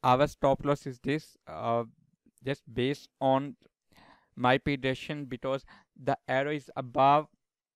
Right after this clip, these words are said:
and dots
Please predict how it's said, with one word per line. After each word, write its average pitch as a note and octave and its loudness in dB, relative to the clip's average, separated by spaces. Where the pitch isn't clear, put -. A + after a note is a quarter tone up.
and C3+ -6
dots C3+ 0